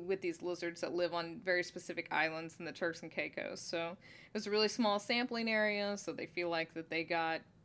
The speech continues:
you know, all the, they covered all their bases there, and it was a really excellent, um, excellent science that could come out of, you know, that devastating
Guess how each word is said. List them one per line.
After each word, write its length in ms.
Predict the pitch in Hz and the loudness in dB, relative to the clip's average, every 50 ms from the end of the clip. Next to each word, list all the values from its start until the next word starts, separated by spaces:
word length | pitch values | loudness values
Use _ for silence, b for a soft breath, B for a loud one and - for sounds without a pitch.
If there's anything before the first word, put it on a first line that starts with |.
| - - - - - | -20 -20 -20 -10 -8
you 160 | 190 175 165 | -6 -2 -2
know, 300 | 165 151 151 151 156 156 - - | 0 0 -2 -2 -4 -6 -6 -2
all 260 | 151 165 170 170 175 | 0 2 2 2 2
the, 260 | 165 175 170 165 165 165 | 2 2 0 0 0 0
they 80 | 170 165 | 0 -2
covered 260 | 165 - 175 175 165 | -2 -2 -4 0 2
all 140 | 170 175 180 | 2 2 4
their 140 | 185 185 180 | 2 2 2
bases 460 | 170 180 175 175 175 180 170 175 175 | 4 4 4 4 2 0 -4 -2 2
there, 540 | 175 175 175 175 180 180 180 180 180 180 - | 4 6 6 6 6 6 4 4 4 4 4
and 260 | 90 147 156 160 160 143 | 2 2 0 0 0 -2
it 60 | - | -4
was 160 | 156 156 - | -4 -6 -4
a 80 | 165 165 | -6 -6
really 440 | 160 170 185 185 185 175 170 - - - | -4 -2 0 0 2 2 0 -2 0 -2
excellent, 600 | 170 170 - - - 165 156 151 139 - - - - 151 | -2 -2 -2 -6 -6 -4 -4 -4 -6 -8 -12 -14 -8 -6
um, 500 | 151 151 151 147 147 147 156 156 175 - b b b b b - b b b b b b b b b b b b - 165 | -4 -2 -2 -4 -4 -6 -8 -8 -10 -12 b b b b b -20 b b b b b b b b b b b b 0 0
excellent 300 | 185 190 - 180 123 - | 0 2 2 -4 -4 -2
science 380 | - 170 147 143 139 135 - | -4 -2 -2 -2 -2 -4 -4
that 140 | - - 139 | -6 -6 -6
could 160 | - 160 - | -6 -10 -8
come 160 | - 175 160 | -6 -6 -4
out 160 | 151 143 143 139 | -2 -2 -2 -2
of, 200 | 139 135 - - | -4 -6 -8 -8
you 80 | - | -8
know, 120 | - 135 139 | -6 -6 -4
that 240 | 139 - 156 151 - | -6 -6 -8 -4 -4
devastating 760 | 185 170 170 170 170 - - - - 60 57 - - - 160 | -4 -2 -2 -4 -6 -4 -4 -4 -4 -4 -8 -8 -10 -10 -12